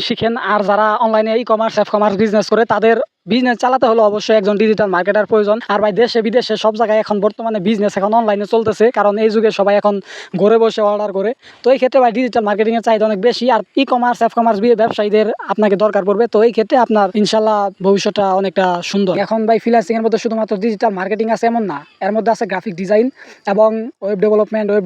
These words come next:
ডিজাইন, এসইও, এইগুলো আর কি জনপ্রিয় স্কিল। তো কথা হচ্ছে যে ভাই এখন দুই হাজার পঁচিশ সালে এসে এআই এতটা পরিমাণ উন্নত হয়েছে যে গ্রাফিক ডিজাইন যদি আপনি শিখেন তাহলে ভাই আপনি in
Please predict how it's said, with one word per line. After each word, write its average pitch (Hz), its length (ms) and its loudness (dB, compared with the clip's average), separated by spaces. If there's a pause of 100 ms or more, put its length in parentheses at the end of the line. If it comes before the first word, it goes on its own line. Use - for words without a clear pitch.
ডিজাইন, 208 240 2 (400)
এসইও, 208 300 0 (380)
এইগুলো 214 320 2
আর 208 100 -2
কি 226 80 -2 (140)
জনপ্রিয় 220 340 2 (120)
স্কিল। 160 180 -8 (100)
তো 202 40 2 (120)
কথা 226 160 2
হচ্ছে 233 220 -2
যে 240 100 0
ভাই 214 100 0 (100)
এখন 226 160 2 (120)
দুই 220 120 2
হাজার 220 200 0
পঁচিশ 247 240 0
সালে 220 180 4
এসে 220 140 0 (520)
এআই 240 260 2
এতটা 233 240 2
পরিমাণ 220 260 0
উন্নত 247 180 0 (100)
হয়েছে 208 260 2
যে 220 80 4 (300)
গ্রাফিক 202 380 -2
ডিজাইন 214 280 2 (340)
যদি 208 200 0
আপনি 214 200 -6
শিখেন 214 240 -2
তাহলে 202 260 0
ভাই 190 160 0
আপনি 208 160 -2 (540)
in 262 80 2